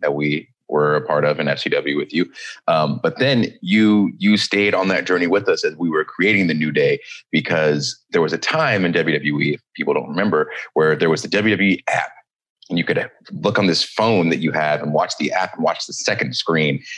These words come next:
And during that second screen, you could, uh, during commercials, keep, keep watching matches or see skits that are happening in the back or interviews. And we would pretty much, uh, beg to be on this app doing random, uh, sketches together.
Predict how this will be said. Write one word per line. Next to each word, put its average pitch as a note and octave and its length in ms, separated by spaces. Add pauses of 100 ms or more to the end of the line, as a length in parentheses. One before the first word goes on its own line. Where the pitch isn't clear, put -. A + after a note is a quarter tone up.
(120)
And D2 160
during F#2+ 200
that E2+ 160
second E2+ 260
screen, E2 380
you D#2 60
could, D2+ 200 (240)
uh, C#2 680
during F#2 200
commercials, F2 400
keep, - 220
keep - 200
watching E2 320
matches F#2 520
or D#2+ 80
see D#2+ 260
skits - 320
that F2 100
are E2 60
happening E2 300
in D2+ 60
the D#2 60
back F2 360
or D2+ 100
interviews. F2+ 500 (360)
And D#2 160
we F2 100
would F2 280 (580)
pretty F3+ 180
much, B2 460
uh, E2+ 320
beg F#2 400 (100)
to F2 100
be E2+ 240
on D2+ 300
this D2+ 180 (100)
app D#2+ 320
doing D#2 400
random, D2+ 520 (160)
uh, C#2+ 200
sketches F2 480
together. D#2 500